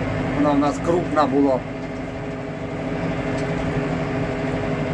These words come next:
Канадська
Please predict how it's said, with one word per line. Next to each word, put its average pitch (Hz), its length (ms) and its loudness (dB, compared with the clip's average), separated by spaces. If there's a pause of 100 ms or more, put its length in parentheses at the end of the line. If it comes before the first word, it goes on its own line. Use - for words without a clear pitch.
(1600)
Канадська 147 680 2